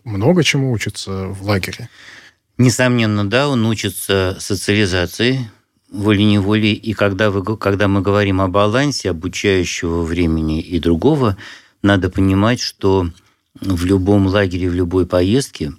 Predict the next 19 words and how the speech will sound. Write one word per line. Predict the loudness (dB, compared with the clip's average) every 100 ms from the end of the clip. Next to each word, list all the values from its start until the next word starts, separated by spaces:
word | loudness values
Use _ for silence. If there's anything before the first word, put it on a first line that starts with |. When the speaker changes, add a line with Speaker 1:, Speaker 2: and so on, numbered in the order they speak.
| _
Speaker 2:
дети | 0 0 2 2
никогда | 2 0 0 0 2
не | 2
бывают, | 0 0 0 -2
во | -4
всяком | -6 -6 -6
случае, | -4 0
не | 2
должны | 4 2 0
быть | 0 -2
предоставлены | -2 0 0 0 2 2
сами | 0 -2 -2
себе. | -4 -8 -8 -10 -12 _ _ -20 _ 0
Любой | 2 4
детский | 2 0 -2 -4
коллектив | -2 -4 0 -2 -2
должен | -2 0 2
быть | 2 -2
всегда, | -2 -2 2 2 0